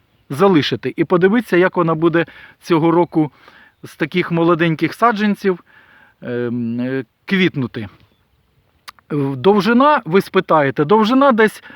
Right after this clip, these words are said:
двадцять-двадцять п'ять сантиметрів оцих саджанців самої крони. А оці, е, простріляні такі квіточки, ось на кожній по одній,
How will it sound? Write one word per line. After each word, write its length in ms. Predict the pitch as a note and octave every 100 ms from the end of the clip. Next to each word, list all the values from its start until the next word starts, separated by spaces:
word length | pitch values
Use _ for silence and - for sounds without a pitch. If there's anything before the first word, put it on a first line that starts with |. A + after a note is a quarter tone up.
| -
двадцять-двадцять 760 | C#3+ A3 B3 G#3 F3+ G3 - F3
п'ять 220 | G3+ F#3+
сантиметрів 720 | G3+ F3 E3 C3+ A#2 A#2+ G2+ _
оцих 380 | D3+ - E3 -
саджанців 640 | - A3+ A#3 A3 - F3+
самої 380 | - F#3 G3+ G3+
крони. 560 | - G#3+ F#3 B2+ G#2 F#2 _ _ _ - -
А 140 | - D3+
оці, 380 | F3 - A#3 G3+ - - -
е, 360 | - B2+ B2+ B2 - _ _ _ _
простріляні 760 | G3 G3+ - G#3+ G#3 F3+ F3 E3+
такі 300 | E3+ - E3+
квіточки, 720 | - B3+ - A#3 - - A#2+
ось 280 | C#3 C3 - -
на 140 | E3
кожній 400 | - E3+ C#3 D3
по 160 | - D#3+
одній, 440 | D3+ C#3 A#2+ G2